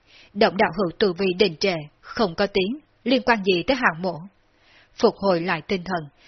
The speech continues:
Hàng Lập trong lòng tự nhiên không hài lòng, sắc mặt trầm xuống.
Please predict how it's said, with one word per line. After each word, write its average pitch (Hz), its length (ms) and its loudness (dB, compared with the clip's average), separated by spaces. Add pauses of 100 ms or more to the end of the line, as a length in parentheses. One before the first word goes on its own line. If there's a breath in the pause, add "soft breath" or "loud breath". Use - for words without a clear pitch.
(140 soft breath)
Hàng 202 220 2
Lập 196 180 2
trong 240 180 -2
lòng 175 220 -2
tự 190 120 0
nhiên 185 340 0
không 190 300 -2
hài 185 160 -2 (120)
lòng, 160 100 -4 (320 soft breath)
sắc - 320 0
mặt 190 120 0 (100)
trầm 196 140 0 (140)
xuống. 190 260 -4